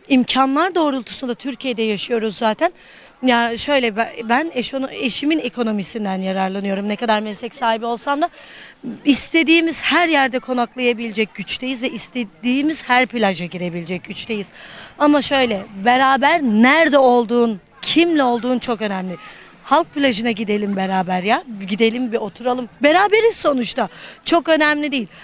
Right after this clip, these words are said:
Hani yedi yıldızlı bir otele de gerek yok. Ya bugün işte beş çeşit yemek, beş çeşit içeceği, alkole gerek yok. Biz mesela hiç alkol tüketmedik. Bunlar kesinlikle hani kendini bunlarla tatmin eden insanların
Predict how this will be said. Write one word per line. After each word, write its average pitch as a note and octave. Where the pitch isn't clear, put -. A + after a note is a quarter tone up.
Hani D#4
yedi D#4
yıldızlı D4
bir C#4+
otele C#4
de B3
gerek G3
yok. G3
Ya B3+
bugün D4
işte C4+
beş D4+
çeşit C#4
yemek, C4+
beş C4+
çeşit B3+
içeceği, C4
alkole B3+
gerek B3+
yok. G3
Biz B3+
mesela A#3+
hiç E4
alkol C4
tüketmedik. A#3+
Bunlar C#4
kesinlikle C4+
hani C4
kendini C#4
bunlarla C4
tatmin C4
eden B3+
insanların C4+